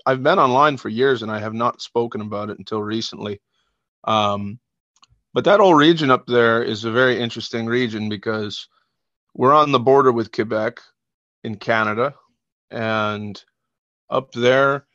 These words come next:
it's so far from all the rest of the United States. And it's in the state of New York, which, you know, when I say New York, you probably think of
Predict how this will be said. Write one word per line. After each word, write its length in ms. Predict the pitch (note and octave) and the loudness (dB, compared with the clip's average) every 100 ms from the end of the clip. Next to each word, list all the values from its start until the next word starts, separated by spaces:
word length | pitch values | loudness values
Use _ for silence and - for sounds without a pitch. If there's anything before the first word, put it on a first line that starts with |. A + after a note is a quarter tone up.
| _ _ _ _ _ _ _ _ _ | _ _ _ _ _ _ _ _ _
it's 200 | C#3+ C3+ | -6 -4
so 280 | - - F3 | -2 2 2
far 640 | F#3+ - D3 D3+ F3+ F#2 | 2 0 4 6 6 2
from 540 | - - B2 A#2+ A#2 - _ _ _ _ _ _ _ | -4 -2 -2 -2 -6 -12 _ _ _ _ _ _ _
all 380 | E2 B2+ D3+ E3 | -2 4 4 4
the 100 | D#3 | 0
rest 400 | C#3 C#3+ D3 - | 0 0 -2 -6
of 160 | A#2 A2 | -8 -6
the 80 | |
United 400 | A#2+ A#2+ A#2+ A2+ | -6 -4 -6 -6
States. 720 | - - C3+ A2+ F#2 - - - _ _ _ C#3+ | -12 -6 -4 -4 -6 -14 -18 -18 _ _ _ -4
And 100 | C#3+ | -4
it's 160 | C#3+ | -2
in 120 | E3 | -4
the 80 | F3+ | -4
state 280 | - C3+ C3+ | 0 2 4
of 80 | B2 | 2
New 60 | |
York, 460 | A#2+ B2 C#3 G#2 - | 0 2 2 0 -4
which, 360 | A2 G2 - - | -8 -8 -10 -10
you 100 | C3+ | -6
know, 160 | A#2+ A2+ | -4 -2
when 160 | B2 | -2
I 80 | A#2+ | -2
say 240 | - C3+ | -2 -2
New 120 | B2+ A#2 | -2 -2
York, 520 | B2 D3 C#3+ B2 - | 2 4 2 0 -10
you 80 | A#2+ | -6
probably 460 | C#3 C#3+ E3 C3+ | 2 2 2 0
think 300 | B2+ D3 D#3+ | -2 -6 -4
of 220 | A#2+ G#2+ | -6 -6